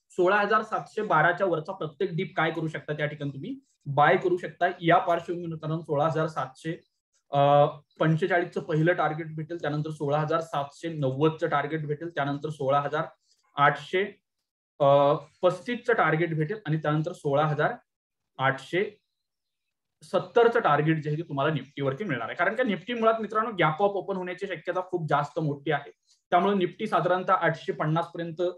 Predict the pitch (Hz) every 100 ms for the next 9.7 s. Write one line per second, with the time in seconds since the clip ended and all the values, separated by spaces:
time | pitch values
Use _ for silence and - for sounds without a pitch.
0 | _ _ 151 151 160 160 143 160 160 147
1 | 160 160 151 - 147 156 - 151 147 143
2 | 143 - 175 _ _ 156 156 165 175 202
3 | 180 185 175 196 220 220 220 220 202 208
4 | 165 139 143 - _ _ 139 151 180 175
5 | 208 208 226 214 185 190 202 208 160 175
6 | 175 156 180 180 156 156 131 135 120 123
7 | 151 - - 143 170 165 175 160 175 180
8 | 190 190 - 175 190 175 156 180 190 170
9 | 156 165 160 156 147 127